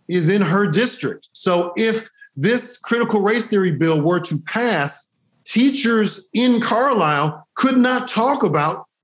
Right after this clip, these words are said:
what happened in Carlisle, which is literally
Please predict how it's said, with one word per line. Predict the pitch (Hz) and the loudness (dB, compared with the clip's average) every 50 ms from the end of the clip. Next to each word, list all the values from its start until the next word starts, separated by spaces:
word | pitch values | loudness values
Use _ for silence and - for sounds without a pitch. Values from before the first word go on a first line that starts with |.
| _ - | _ -2
what | 156 240 302 277 | 0 0 2 2
happened | 196 196 190 190 196 - 208 220 240 226 247 - _ _ _ _ _ _ _ - | 0 0 0 0 0 0 0 0 0 -2 -4 -8 _ _ _ _ _ _ _ -4
in | 185 220 285 262 | -2 0 0 0
Carlisle, | - - 330 359 403 415 403 226 165 139 82 73 71 69 - _ _ _ _ _ _ _ _ _ _ _ _ _ _ _ _ _ _ _ _ _ _ _ _ _ _ _ _ | 0 0 0 2 2 2 2 2 0 0 -2 -4 -8 -10 -14 _ _ _ _ _ _ _ _ _ _ _ _ _ _ _ _ _ _ _ _ _ _ _ _ _ _ _ _
which | - 196 220 220 - | -8 -6 -6 -4 -4
is | 226 - 185 | -4 -4 -2
literally | 196 202 220 226 254 320 349 359 339 269 214 170 143 117 90 - - | -2 0 2 2 2 2 2 2 0 0 0 0 -2 -4 -4 -8 -16